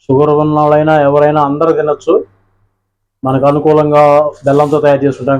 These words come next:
కాబట్టి. ఫ్రెండ్స్, ఈరోజు మన వీడియో కంప్లీట్ అయింది. ఫ్రెండ్స్, మన వీడియో కనుక మీకు నచ్చినట్లయితే, మన వీడియో, మన ఛానల్ని సబ్స్క్రైబ్ చేసుకున్న వాళ్ళు ఎవరైనా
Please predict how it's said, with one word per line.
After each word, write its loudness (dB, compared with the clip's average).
కాబట్టి. -2
ఫ్రెండ్స్, 2
ఈరోజు 2
మన 0
వీడియో 2
కంప్లీట్ -2
అయింది. 2
ఫ్రెండ్స్, 0
మన 0
వీడియో 4
కనుక 0
మీకు -2
నచ్చినట్లయితే, 0
మన 0
వీడియో, 4
మన -2
ఛానల్ని 0
సబ్స్క్రైబ్ 0
చేసుకున్న 0
వాళ్ళు 0
ఎవరైనా 0